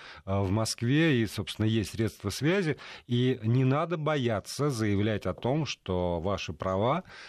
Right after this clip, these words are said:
м, и обещанные какие-то, э, на уровне президента страны, э, выплаты и поощрения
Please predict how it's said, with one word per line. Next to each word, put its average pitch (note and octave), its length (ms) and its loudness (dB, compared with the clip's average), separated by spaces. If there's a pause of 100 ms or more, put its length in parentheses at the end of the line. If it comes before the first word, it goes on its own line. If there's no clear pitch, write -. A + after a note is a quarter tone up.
(160)
м, G2 360 -2
и G2+ 360 0
обещанные F#2+ 800 -2
какие-то, F2 340 -4 (800)
э, F#2+ 40 0
на G2+ 220 2
уровне F#2+ 280 -2
президента A2 600 0
страны, F#2+ 500 -2 (340)
э, G#2 200 2
выплаты C#3 560 0
и A2+ 40 -2
поощрения C#3 800 2